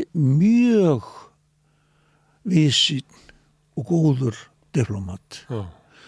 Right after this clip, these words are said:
Speaker 1: Og sá hét Gunther Timmermann.
Speaker 2: Já.
Speaker 1: Hann var, kom hingað fyrst sem skiptinemi til Íslands og, og
Speaker 2: Sem
Speaker 1: hann
Speaker 2: ungur maður þá?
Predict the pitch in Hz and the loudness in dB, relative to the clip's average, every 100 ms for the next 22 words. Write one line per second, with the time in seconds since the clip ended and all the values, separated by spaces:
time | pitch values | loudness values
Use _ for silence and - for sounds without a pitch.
0 | - _ 127 165 160 147 147 190 190 - | -20 _ -4 0 2 2 0 2 0 2
1 | 170 - 349 170 82 90 - - _ - | -4 0 2 2 0 -8 -14 -20 _ -10
2 | 131 95 78 143 151 147 147 143 - _ | -8 -8 -4 0 2 4 2 0 -6 _
3 | - - - - - 190 151 175 226 - | -20 -20 -20 -16 -4 0 2 2 2 0
4 | - 220 - 151 - - 180 - 311 254 | -2 0 0 -2 -4 -4 -4 -2 0 2
5 | 233 220 233 - _ _ _ _ _ - | 2 2 2 -4 _ _ _ _ _ -20
6 | _ - 135 156 151 254 247 - - _ | _ -6 0 0 0 -4 -4 -6 -8 _
7 | _ _ _ - - - _ - 139 139 | _ _ _ -20 -20 -20 _ -4 0 2
8 | 139 131 - - _ - 123 123 123 - | 2 0 -2 -6 _ -2 0 0 -2 2
9 | 147 214 208 113 113 110 | 4 6 4 2 0 2